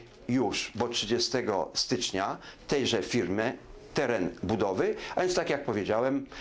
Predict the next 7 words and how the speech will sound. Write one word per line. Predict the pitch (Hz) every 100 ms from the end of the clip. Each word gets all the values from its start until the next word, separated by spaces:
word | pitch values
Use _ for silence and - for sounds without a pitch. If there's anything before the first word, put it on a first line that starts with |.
| - 113
y, | 113 110 -
wszystko | - 208 - 175
zależy | 117 113 113 117 123 -
od | 107 104 - - - - -
temperatury | 120 101 104 90 139 151 190 190 - - - - -
i | - 196 196 - - - - - -
przebudowa | - 143 120 107 110 117 -